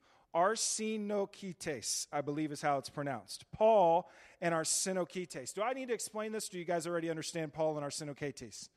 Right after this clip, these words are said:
I knew you didn't. I understand. It's a Greek word, right? You've never ever seen this word before in your life. That's what it is.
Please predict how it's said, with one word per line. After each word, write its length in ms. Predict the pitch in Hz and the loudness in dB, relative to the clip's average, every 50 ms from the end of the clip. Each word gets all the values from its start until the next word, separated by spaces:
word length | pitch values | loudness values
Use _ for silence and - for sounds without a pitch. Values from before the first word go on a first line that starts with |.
| _ _ _ _ _ _ _ _ _ _ | _ _ _ _ _ _ _ _ _ _
I 120 | - 143 139 | -6 -6 -6
knew 100 | 135 135 | -4 -6
you 160 | 120 110 110 | -8 -8 -8
didn't. 240 | 101 113 107 104 113 | -8 -10 -10 -8 -8
I 80 | 120 | -8
understand. 360 | 127 127 127 - - 127 127 139 | -8 -6 -6 -8 -8 -6 -8 -6
It's 120 | 135 - | -4 -4
a 40 | 170 | 0
Greek 280 | 143 175 190 196 190 | 4 4 4 4 6
word, 320 | 196 233 226 190 147 123 113 | 6 6 6 6 6 0 0
right? 260 | 131 151 175 202 190 - | 2 2 2 2 0 -2
You've 240 | 170 165 156 147 143 | -4 -6 -6 -4 -4
never 260 | 175 175 175 180 180 | -4 -2 0 0 0
ever 180 | 175 165 165 | 0 0 0
seen 280 | 160 - - 202 196 196 | 0 0 0 0 0 0
this 160 | 196 180 - | 0 -2 -2
word 200 | 190 185 185 175 | 0 0 0 0
before 300 | 165 180 - - 180 180 | -2 -2 -2 0 0 0
in 60 | 175 | 0
your 100 | 170 170 | -2 -2
life. 220 | 165 160 160 160 - | 0 0 0 0 2
That's 260 | - 175 180 175 - | 2 2 2 2 0
what 140 | 180 180 175 | -4 -4 -4
it 100 | 170 151 | -2 -2
is. 260 | 156 160 156 143 - | -2 -2 -4 -4 -8